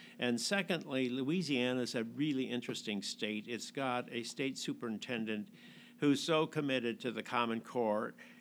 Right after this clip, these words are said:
even when the governor is opposed to it. And he's so talented, John White is so talented, that the governor doesn't want to let him go,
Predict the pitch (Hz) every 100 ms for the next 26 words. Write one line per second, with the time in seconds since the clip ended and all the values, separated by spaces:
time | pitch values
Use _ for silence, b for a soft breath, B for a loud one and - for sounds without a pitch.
0 | B - 196 160 127 135 120 110 127 127
1 | 117 101 104 107 104 - 139 139 - 123
2 | 101 101 - - 123 127 131 113 - 147
3 | 151 143 147 131 131 120 113 113 101 117
4 | 110 104 120 117 98 104 - 143 143 -
5 | 123 113 107 127 104 101 B B - 135
6 | 120 120 120 127 120 110 110 123 120 113
7 | 113 113 104 107 101 107 98 98 104 95
8 | 101